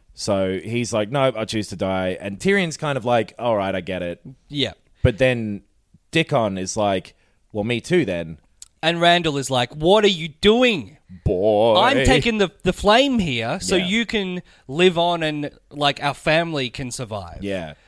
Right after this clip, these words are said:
Speaker 2: 'Cause
Speaker 1: He
Speaker 2: Sam's gone. He's not an heir or anything.
Speaker 1: No.
Speaker 2: Um, and, yeah, if Randall dies, then Dickon is the, like, he is the head of the Tarly family.
Speaker 1: Yeah. And he se-, yeah, he does seem like, "Hey, shut up, kid, go back in line." But then when he's like, "No, no, no, I'm dying too,"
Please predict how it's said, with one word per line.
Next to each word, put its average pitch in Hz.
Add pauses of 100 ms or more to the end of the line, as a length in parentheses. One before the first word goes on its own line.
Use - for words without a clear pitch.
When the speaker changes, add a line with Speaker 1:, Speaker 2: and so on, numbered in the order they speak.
Speaker 2:
'Cause 196
Speaker 1:
He 180
Speaker 2:
Sam's 220
gone. 147
He's 180
not 196 (200)
an 143
heir 151
or 131
anything. 113
Speaker 1:
No. 85 (520)
Speaker 2:
Um, 120 (340)
and, 139
yeah, 170
if 120
Randall 135
dies, 123
then 127
Dickon 131
is 120 (160)
the, 120
like, 120
he 143
is 120
the 123
head 120
of 107
the 113
Tarly 107
family. 120
Speaker 1:
Yeah. 85 (500)
And 156
he 160
se-, 160
yeah, 160
he 120
does 131
seem 135
like, 107 (100)
"Hey, 101 (120)
shut 139
up, 127
kid, 113
go 110
back 104
in 101
line." 101
But 98
then 120
when 120
he's 104
like, 107
"No, 117
no, 117
no, 104
I'm 95
dying 92
too," 90